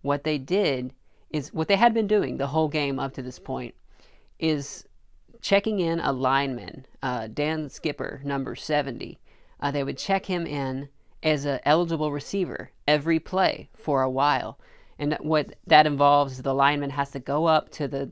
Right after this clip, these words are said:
ref and say, "Hey, I'm checking in as an eligible receiver." The ref has to announce it to the defense. And then you do that. They never threw the ball to Dan Skipper, right?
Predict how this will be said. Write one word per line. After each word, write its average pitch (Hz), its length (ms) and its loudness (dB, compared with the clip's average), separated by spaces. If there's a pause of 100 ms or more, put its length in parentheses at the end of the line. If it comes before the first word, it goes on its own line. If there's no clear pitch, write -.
ref 147 420 2
and 135 100 -10
say, 139 200 -2
"Hey, 135 280 0
I'm 135 160 0
checking 131 340 -4
in 127 100 -6
as 131 100 -8
an 135 80 -4
eligible 127 480 -6
receiver." 170 520 -2 (260)
The 143 100 -4
ref 156 400 4
has 143 220 0
to - 120 -4
announce 147 440 2
it - 100 -6
to - 80 -8
the 117 100 -6
defense. - 680 -8 (520)
And 131 580 -4 (580)
then 139 260 0
you 135 60 -2
do 127 160 -6
that. 117 240 -2
They 156 100 -2
never 190 300 2
threw 190 220 0
the 180 80 0
ball 143 480 4
to 135 320 -4 (140)
Dan 127 260 -4
Skipper, - 340 -8
right? 123 260 -6